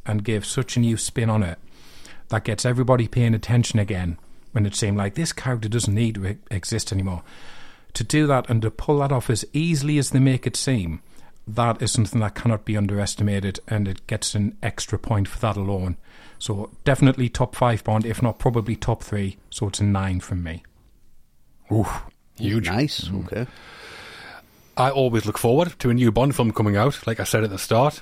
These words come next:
Speaker 2: They're always an event to me.
Speaker 1: Mm-hmm.
Speaker 2: And of all the Bond films I've looked forward to coming out, I think Casino Royale is probably the only one that ever exceeded my expectations, or certainly gave me something I wasn't expecting.
Speaker 1: Mm.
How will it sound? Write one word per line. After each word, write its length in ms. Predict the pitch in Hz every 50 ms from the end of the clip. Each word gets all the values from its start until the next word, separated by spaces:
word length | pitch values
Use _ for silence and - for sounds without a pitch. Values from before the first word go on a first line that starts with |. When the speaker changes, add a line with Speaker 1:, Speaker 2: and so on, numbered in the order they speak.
| - - _ -
Speaker 2:
They're 120 | - 117 -
always 340 | - 131 127 123 127 107
an 60 | 120 120
event 400 | 120 110 131 135 151 156 - - -
to 80 | - 143
me. 200 | 143 143 156 147 - - - - - - -
Speaker 1:
Mm-hmm. 200 | 98 95 107 127 -
Speaker 2:
And 240 | 127 120 117 113 - - -
of 80 | 113 139
all 140 | 147 170
the 100 | 160 139
Bond 260 | 113 135 147 165 156 -
films 300 | - 120 113 113 104 107
I've 100 | 101 107
looked 140 | 117 -
forward 240 | - - 127 117 113
to 80 | 98 -
coming 260 | - - 123 104 107
out, 300 | 131 127 101 92 - - -
I 60 | 110
think 220 | 104 - 131 113 -
Casino 380 | - 104 - - 135 131 131
Royale 440 | 123 123 120 110 107 107 120 135 127
is 100 | 104 -
probably 340 | - - - 156 139 139 117
the 140 | 104 107 - -
only 280 | 120 127 135 127 120 113
one 240 | 110 123 139 139 123
that 120 | 110 107 -
ever 360 | - 120 110 117 110 113 117 -
exceeded 400 | - - - - - 131 120 113
my 160 | 113 113 110
expectations, 800 | 107 - - - 104 - - - 117 120 113 - 139 143 135 - - - - - - - - - -
or 80 | - -
certainly 300 | - - 147 143 127 123
gave 160 | 113 120 110 117
me 100 | 110 104
something 340 | - 117 101 - 113 110
I 60 | 101 101
wasn't 320 | 92 98 104 - 110 107
expecting. 480 | 95 - - - 104 - - - 113 - - _ - _ _ _ -
Speaker 1:
Mm. 160 | 95 85 82